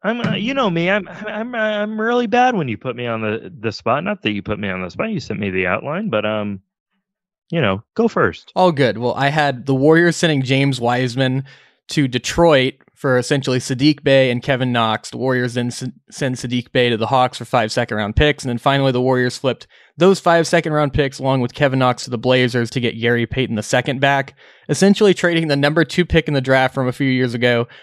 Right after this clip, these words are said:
Speaker 2: for a guy they had on their roster last season who initially was not only on their G League team, but do you remember the story where he applied to be the Warriors, like, video coordinator?
Speaker 1: Yeah.
Speaker 2: Pretty interesting stuff and a fall from grace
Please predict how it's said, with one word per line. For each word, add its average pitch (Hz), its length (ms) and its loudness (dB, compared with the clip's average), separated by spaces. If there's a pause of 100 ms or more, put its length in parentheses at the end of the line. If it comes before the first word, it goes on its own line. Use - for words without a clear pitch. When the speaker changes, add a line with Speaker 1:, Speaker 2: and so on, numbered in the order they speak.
Speaker 2:
for 147 140 2
a 131 40 0
guy 135 300 2
they 135 140 2
had 143 200 2
on 139 120 0
their 127 140 2
roster 131 400 2
last 135 340 0
season 143 340 2
who 139 140 2
initially 143 480 0
was 127 160 -2
not 135 180 2
only 147 240 2
on 135 120 0
their 123 120 0
G 135 220 -2
League 127 240 -2
team, 120 320 -4
but 113 180 0 (220)
do 139 80 -4
you 143 40 0
remember 170 200 2
the 147 80 -2
story 147 360 2
where 135 160 0
he 135 120 0
applied 131 340 0
to 131 80 -2
be 131 100 -4
the 113 140 -4
Warriors, 123 600 -4
like, 113 100 -4
video 123 420 -2
coordinator? 160 640 -4 (520)
Speaker 1:
Yeah. 120 260 -2 (380)
Speaker 2:
Pretty 180 240 2
interesting 165 580 0
stuff 135 300 -2
and 135 80 -2
a 123 40 -2
fall 135 280 2
from 135 180 -6
grace 131 460 -2